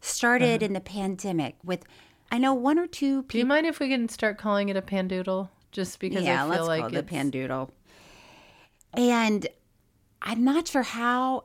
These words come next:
Speaker 1: I got started in this text chain, but there are a lot of women in it, very smart women who have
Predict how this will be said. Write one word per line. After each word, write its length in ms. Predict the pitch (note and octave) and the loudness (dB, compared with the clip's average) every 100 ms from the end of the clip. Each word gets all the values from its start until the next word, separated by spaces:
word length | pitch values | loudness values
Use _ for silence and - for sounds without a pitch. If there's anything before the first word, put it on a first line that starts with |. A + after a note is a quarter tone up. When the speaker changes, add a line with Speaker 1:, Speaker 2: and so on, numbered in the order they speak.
| - | -4
Speaker 1:
I 80 | |
got 400 | G#3+ G#3 G3 - | -2 -2 -2 -4
started 600 | - - - F3 A3 C4 | -16 -14 -8 -4 0 0
in 200 | C4 C4 | 2 2
this 220 | C4 C4+ - | 2 2 -4
text 380 | C4 B3+ - | -6 -6 -8
chain, 480 | - C4+ C#4 C#4 C4+ C4+ - - - - _ _ _ _ _ | -4 -2 0 0 -2 -6 -16 -20 -20 -20 _ _ _ _ _
but 260 | G3+ G3+ | -8 -6
there 320 | - G#3 G3+ G3+ | -4 -2 -2 0
are 100 | G3 | 0
a 60 | F#3+ | -2
lot 300 | G3 G3 A3+ | -2 -2 0
of 240 | C4+ B3+ | -2 -2
women 420 | G#3 G3+ A3+ A#3 | -6 -2 0 2
in 160 | A#3+ B3 | 2 2
it, 200 | C4+ A3 | 2 2
very 220 | G3 B3 | 2 0
smart 840 | - - E3 F#3 A3 G#3+ - - - _ _ _ _ _ - | -2 -2 0 2 0 -2 -6 -18 -20 _ _ _ _ _ -20
women 540 | - E3+ F#3+ G3+ G#3+ | -12 -4 -2 0 0
who 120 | G#3 | -2
have 300 | F#3 F3+ - | 0 -2 -4